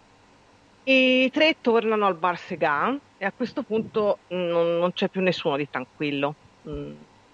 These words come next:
Una volta nel bar Giovanna, eh, inizia comunque ad avere delle perplessità. Nota che Salvatore fosse vestito in modo estivo, quando invece la giornata era abbastanza fredda.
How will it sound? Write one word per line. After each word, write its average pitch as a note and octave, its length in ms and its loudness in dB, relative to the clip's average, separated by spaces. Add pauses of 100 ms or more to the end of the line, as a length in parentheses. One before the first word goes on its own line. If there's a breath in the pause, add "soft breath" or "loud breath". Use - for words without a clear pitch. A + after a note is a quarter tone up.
(180)
Una F#3 200 2
volta G#3 300 4
nel G#3 160 4
bar A3+ 320 4
Giovanna, G3 800 0 (1200)
eh, F3 840 0
inizia A#3 480 0
comunque G3 400 -4
ad F#3 60 2
avere F3 240 -2
delle E3 180 -2
perplessità. - 640 -6 (440)
Nota G#3 680 2
che - 180 -12
Salvatore G#3 480 0
fosse - 340 -12
vestito F3 400 -8
in E3 80 -4
modo E3 240 0
estivo, D#3 560 0 (300)
quando F3 240 0
invece G#3+ 720 2
la F#3 140 -2
giornata F#3 540 -4
era E3+ 100 0
abbastanza E3 540 -8
fredda. D#3 400 -4